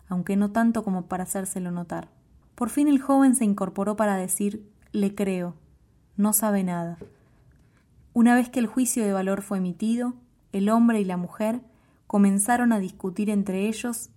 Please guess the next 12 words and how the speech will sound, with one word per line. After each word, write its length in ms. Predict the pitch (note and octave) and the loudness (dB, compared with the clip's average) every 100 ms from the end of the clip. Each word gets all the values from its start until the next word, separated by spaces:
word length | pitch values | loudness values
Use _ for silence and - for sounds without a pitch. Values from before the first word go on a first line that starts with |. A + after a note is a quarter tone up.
| _ | _
y 100 | F#3+ | -6
se 140 | G#3 | -2
olvidaron 500 | F#3 F#3 F#3 G3 F#3+ | -2 -2 -2 -2 -2
del 160 | F3+ F3 | -2 -6
viejo, 500 | F#3 F3 - E3 F3+ _ _ _ | -6 -6 -8 -12 -12 _ _ _
cosa 340 | A3+ G#3 G#3 | -4 -2 -2
que, 300 | G3+ F#3 F3 _ _ _ _ | -4 -8 -8 _ _ _ _
por 160 | G3+ F#3+ | -4 0
un 160 | G3 G3+ | 2 2
lado, 340 | A3 A#3 A#3+ - _ _ | 2 0 -6 -12 _ _
resultaba 560 | G#3+ G#3 A3 G#3+ C4+ C4+ | -6 -2 -2 0 2 4
natural 560 | G#3+ G3 F3+ E3+ E3+ | 2 0 -4 -4 -6